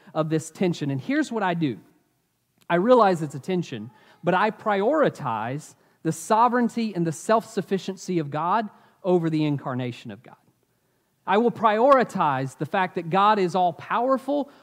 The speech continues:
over the fact that God was incarnate. And anything that disrupts my understanding of God as all-powerful and sovereign, even the incarnation itself,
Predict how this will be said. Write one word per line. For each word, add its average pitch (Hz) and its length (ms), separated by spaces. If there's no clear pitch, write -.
over 220 240
the 202 120
fact 180 320
that 170 160
God 160 380
was 165 200
incarnate. 151 600
And 160 160
anything 269 540
that 208 140
disrupts 185 560
my 190 220
understanding 170 600
of 139 120
God 165 300
as 139 100
all-powerful 175 600
and 143 120
sovereign, 175 460
even 262 280
the 240 140
incarnation 196 600
itself, 208 440